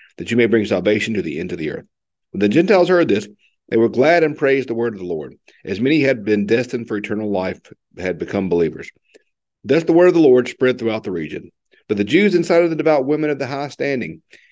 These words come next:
and the leading men of the city, and stirred up persecution against Paul and Barnabas, and drove them out of the region.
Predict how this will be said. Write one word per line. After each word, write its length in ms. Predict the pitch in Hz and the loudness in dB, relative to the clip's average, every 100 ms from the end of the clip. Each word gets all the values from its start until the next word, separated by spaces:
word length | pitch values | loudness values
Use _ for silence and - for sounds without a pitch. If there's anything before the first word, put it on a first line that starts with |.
| _ | _
and 100 | 101 | 0
the 40 | 101 | 2
leading 260 | 127 135 | 4 2
men 100 | 135 | -2
of 60 | 131 | -2
the 80 | 117 | -4
city, 340 | - 85 - _ - | -4 -4 -8 _ -14
and 80 | 113 | 0
stirred 220 | 160 175 | 2 4
up 140 | 170 | 2
persecution 540 | 170 165 - 156 156 147 | -2 -4 -2 0 0 -2
against 280 | 139 123 | -6 -6
Paul 220 | - 127 131 | -4 -2 -2
and 100 | 120 | -4
Barnabas, 400 | 113 98 - - _ _ _ | -4 -6 -8 -14 _ _ _
and 100 | 98 | -4
drove 180 | 98 127 | 2 2
them 120 | 127 | 2
out 80 | 120 | 0
of 80 | 113 | 2
the 60 | 92 | 0
region. 360 | 78 - - | -4 -8 -20